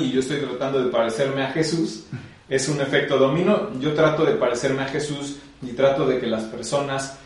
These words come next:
que quiero discipular se acerquen y se parezcan más a Jesús. Entonces, este efecto de, de ir y hacer discípulos tiene esta forma de que tú tengas que cambiar tu forma de pensar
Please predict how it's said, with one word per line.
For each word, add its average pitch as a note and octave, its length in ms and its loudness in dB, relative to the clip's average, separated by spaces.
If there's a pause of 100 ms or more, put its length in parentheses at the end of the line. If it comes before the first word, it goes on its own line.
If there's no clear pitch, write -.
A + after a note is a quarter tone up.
(140)
que A#2+ 120 -6
quiero D3 200 2
discipular C3+ 640 0
se - 180 -6
acerquen E3+ 580 2
y - 40 -2
se B2+ 120 -2
parezcan A#2+ 460 -4
más - 160 -8
a B2+ 100 -6
Jesús. A3 360 -4 (220)
Entonces, E3 540 4 (360)
este G#3+ 320 6
efecto F#3+ 720 4 (200)
de, C#3+ 80 0 (300)
de B2 300 4
ir D#3 160 2
y F3 120 2
hacer D3+ 360 2
discípulos B2 640 -4 (300)
tiene D#3+ 440 2
esta D3+ 640 4
forma D3+ 600 0 (200)
de C3 140 0
que C#3 100 -2
tú E3 160 -2
tengas E3+ 280 2
que C#3 140 -4
cambiar B2+ 460 0
tu - 80 -6
forma E3+ 360 0
de D#3 80 0
pensar A#2 720 -4